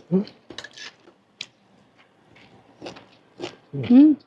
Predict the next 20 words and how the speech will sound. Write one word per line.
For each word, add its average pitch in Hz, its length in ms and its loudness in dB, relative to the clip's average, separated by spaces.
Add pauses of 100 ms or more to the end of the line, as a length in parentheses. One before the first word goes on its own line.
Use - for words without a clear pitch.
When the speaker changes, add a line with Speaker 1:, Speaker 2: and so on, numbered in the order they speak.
(340)
Speaker 2:
sarap. 254 420 4 (2250)
The 208 160 6
tinik 240 360 6
is 220 160 2
matigas 196 440 0
na 202 80 0
tadi. 190 260 0 (880)
Speaker 1:
Mhm. 127 240 -6
Speaker 2:
Matinik 208 400 2
po 208 120 4
yung, 202 200 4 (1160)
ah, 185 560 4 (160)
ah, 262 120 6
matigas 233 360 4
po 214 120 -2
yung 208 80 -2
tinik 202 240 -2
na. 202 200 -2 (720)
Speaker 1:
Tinik 123 240 -6
ke 123 100 0